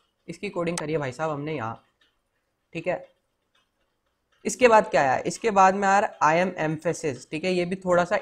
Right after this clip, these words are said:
इटैलिक की तरह ही लिखा हुआ आता है, स्टाइलिंग में ज़्यादा अंतर नहीं होता इनके, ठीक है। तो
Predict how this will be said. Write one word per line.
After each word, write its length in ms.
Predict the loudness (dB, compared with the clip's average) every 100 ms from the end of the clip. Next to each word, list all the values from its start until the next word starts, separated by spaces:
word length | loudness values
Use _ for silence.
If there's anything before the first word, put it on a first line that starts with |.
| -4
इटैलिक 460 | 0 2 2 -4 _ _ _ _ _ _
की 180 | -8 -8 -8 -4
तरह 200 | 2 2 2
ही 120 | -4
लिखा 340 | -4 -6 -4
हुआ 140 | -2 0
आता 380 | -2 -6 -6
है, 200 | -4 -2 -4
स्टाइलिंग 480 | -4 -4 -2 -4
में 80 | -2
ज़्यादा 320 | 0 0 2 0
अंतर 260 | -2 -6
नहीं 200 | -6 -6
होता 240 | -8 -8 -10
इनके, 240 | -12 -14 _ _ _ _ _ _
ठीक 140 | -12 -12
है। 80 | -14 _ _ _ _ _ _ _ _ _
तो 280 | -8 -8